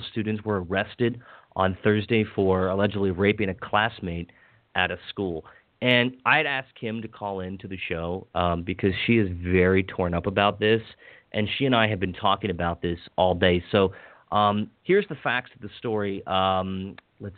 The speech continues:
see, on March the sixteenth, yeah, a fourteen-year-old girl was pushed into a boys' bathroom at Rockville High School on Thursday morning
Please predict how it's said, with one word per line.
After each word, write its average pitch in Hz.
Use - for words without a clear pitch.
see, 92
on 101
March 123
the 110
sixteenth, 117
yeah, 90
a 120
fourteen-year-old 131
girl 110
was 107
pushed -
into 123
a 95
boys' 110
bathroom 110
at 92
Rockville 101
High 95
School 123
on 98
Thursday 101
morning 95